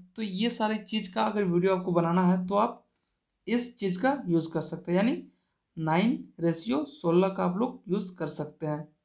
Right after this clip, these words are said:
ज़्यादा से ज़्यादा जो यूज़ होने वाला है वो मेरा है सिक्सटीन रेशियो नाइन, यानी कि आप वीडियो अगर बनाते हैं तो ज़्यादा से ज़्यादा लोग क्या करते हैं,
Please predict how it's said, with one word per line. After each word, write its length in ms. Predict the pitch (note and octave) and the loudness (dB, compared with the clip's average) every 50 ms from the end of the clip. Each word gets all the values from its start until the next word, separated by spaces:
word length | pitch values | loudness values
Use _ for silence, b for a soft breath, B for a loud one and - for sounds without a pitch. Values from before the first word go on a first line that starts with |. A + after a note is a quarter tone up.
| _ _ _ _ _ _ _ _ _ _ _ _ _ _ _ _ _ _ _ _ _ _ _ _ _ _ _ - | _ _ _ _ _ _ _ _ _ _ _ _ _ _ _ _ _ _ _ _ _ _ _ _ _ _ _ -10
ज़्यादा 420 | D3+ - - F3+ E3+ F3+ F3+ C4+ | -8 -2 2 4 4 4 4 2
से 140 | C4 - B3+ | 0 0 2
ज़्यादा 280 | F3+ F#3 F#3 F#3 A3 G#3+ | 4 6 6 6 4 2
जो 200 | F#3 F#3 G3+ D4 | 2 2 2 4
यूज़ 240 | C#4 F3+ G3+ G3+ | 4 4 4 6
होने 220 | F3+ F3 E3+ E3+ E3 | 4 4 4 4 2
वाला 240 | D#3+ D#3 D#3 D#3+ E3 | 2 2 2 2 0
है 160 | F#3+ A3+ B3 - - _ - | 0 -2 -4 -8 -12 _ -2
वो 100 | F3 G3 | -2 0
मेरा 220 | G3 G3 G3 G3+ G#3 | 2 2 4 4 4
है 140 | A#3+ D4+ - - - _ _ _ _ _ - | 2 0 -4 -8 -18 _ _ _ _ _ -20
सिक्सटीन 480 | - - - F#3 F3+ - - B3+ A#3+ G#3+ | -8 -2 -2 -2 0 0 0 2 2 4
रेशियो 360 | G#3 G3 F3+ - - - C#4 - - _ - | 2 2 0 0 -2 -2 -2 -4 -10 _ -8
नाइन, 360 | D#3+ D#3+ D#3 D#3 D3+ D3+ - - _ _ _ _ _ _ _ _ _ _ _ _ _ _ - | -4 -2 -2 -2 -2 -4 -8 -12 _ _ _ _ _ _ _ _ _ _ _ _ _ _ -6
यानी 220 | E3 D#3+ F3 G3+ G#3 | 0 2 4 4 4
कि 160 | F3+ - A3 - | 2 0 0 2
आप 280 | - F#3+ F#3 E3+ D#3 D3 | 2 2 2 2 0 -2
वीडियो 240 | E3 D#3 F3 G#3+ A3 | 0 2 4 4 4
अगर 180 | G#3+ G#3+ G3+ F#3+ | 4 4 2 2
बनाते 380 | F3 F3 F3 E3+ F3 F3 F#3 | 2 4 2 2 2 0 -2
हैं 320 | F3+ G#3 B3 C4 - - - | 0 0 -2 -2 -6 -8 -4
तो 120 | - F#3 | -2 0
ज़्यादा 320 | F3 F3+ F#3 F#3+ F#3 B3 A#3+ | 2 4 4 4 4 4 2
से 60 | G#3+ | 4
ज़्यादा 240 | G3+ G3 G3 G3+ G3+ | 2 2 0 2 0
लोग 160 | G3+ F#3+ F3+ | -2 -2 -2
क्या 100 | G3+ F#3+ | -4 -4
करते 280 | F#3 - F3+ F3+ F3+ G3+ | -2 -4 -4 -4 -2 -2
हैं, 220 | A3+ C4 - b | -2 -2 -2 b